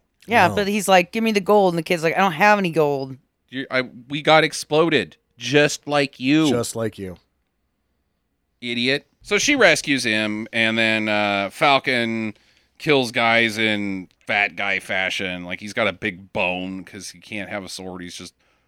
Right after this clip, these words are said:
Speaker 3: "Oh, I'm big, so I gotta have bludgeoning weapons."
Speaker 2: Mm-hmm.
Speaker 3: And pff.
Speaker 2: "I fashioned it myself by eating."
Speaker 3: <laughs> Yep.
Speaker 2: Yep.
Speaker 3: Uh, I hate that joke.
Speaker 2: No.
Speaker 3: Uh, and, uh, of course, Tarn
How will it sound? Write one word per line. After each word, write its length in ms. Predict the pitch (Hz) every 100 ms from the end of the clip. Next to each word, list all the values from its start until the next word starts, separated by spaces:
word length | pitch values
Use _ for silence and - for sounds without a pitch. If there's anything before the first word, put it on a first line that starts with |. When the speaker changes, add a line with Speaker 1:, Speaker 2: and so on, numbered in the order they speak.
| _ _
Speaker 3:
"Oh, 80 | 135 214 170 160
I'm 120 | 160
big, 560 | 123 175 131 107 85
so 400 | - 104 104 101
I 60 | 107
gotta 180 | 127 123
have 220 | 127 113 95 _ _ _ _ _
bludgeoning 640 | - 107 127 123 110 101 92
weapons." 300 | 95 92 131
Speaker 2:
Mm-hmm. 220 | 135 127
Speaker 3:
And 120 | 80
pff. 240 | - - - _ _
Speaker 2:
"I 100 | 120
fashioned 460 | 127 151 151 - 139
it 80 | 131
myself 600 | 127 123 - 139 127 110
by 280 | 139 151 156
eating." 600 | 156 190 180 156 143 131 - 196
Speaker 3:
<laughs> 580 | 185 156 151 147 175 170 359 170 349 - - 349
Yep. 520 | 254 185 185 262 254 _ _
Speaker 2:
Yep. 360 | 131 123 143 139 _ - - -
Speaker 3:
Uh, 20 |
I 400 | 156 170 160 156
hate 520 | 151 151 - 160 - _
that 240 | 101 -
joke. 400 | - - 73 76 -
Speaker 2:
No. 800 | 226 196 165 156 139 131 147 147 _ _ -
Speaker 3:
Uh, 20 |
and, 560 | 160 160 151 147 139 120
uh, 220 | 127 120
of 60 | 117
course, 260 | 131 123
Tarn 480 | - 120 98 92 87